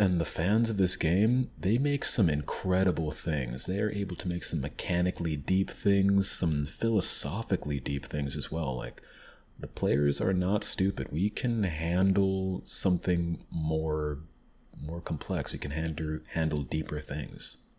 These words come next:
And if wotc can acquiesce to that, I think they'll be in good shape.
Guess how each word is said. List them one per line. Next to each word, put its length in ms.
And 400
if 140
wotc 400
can 340
acquiesce 500
to 60
that, 200
I 60
think 320
they'll 120
be 120
in 140
good 120
shape. 300